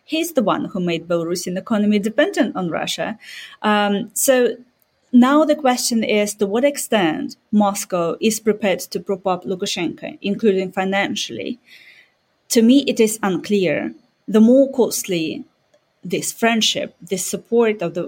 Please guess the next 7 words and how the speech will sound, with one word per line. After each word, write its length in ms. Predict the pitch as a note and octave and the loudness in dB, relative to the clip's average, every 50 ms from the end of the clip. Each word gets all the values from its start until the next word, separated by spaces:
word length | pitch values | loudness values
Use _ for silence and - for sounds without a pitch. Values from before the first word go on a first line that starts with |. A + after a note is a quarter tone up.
| - - | -4 -4
of 320 | F#3 F3+ F3 F3 - - - - | -2 -2 -4 -6 -12 -18 -12 -4
Russia 600 | F3 F#3 G3 G#3+ G#3 - - F3+ D#3+ D3+ D3+ D3+ | 0 0 0 0 0 -2 -2 0 -2 -2 -4 -6
towards, 560 | - - F3+ E3+ F3+ F3 E3+ E3+ E3+ F3 - - | -8 -10 -8 -4 -4 -2 -2 -4 -6 -8 -8 -6
uh, 140 | E3+ E3+ | -6 -6
to 200 | E3+ - G3 F3 | -6 -6 -4 -4
Lukashenko 560 | F3 F3 F3+ G3 F#3+ - G#3+ A3 A3 - - E3+ | -4 -4 -4 -4 -4 -4 -4 -4 -6 -6 -10 -12
becomes, 580 | - F#3 - - A#3+ F#3 E3+ G#3 G#3 - - | -12 -10 -8 -6 -4 -4 -4 -4 -6 -8 -12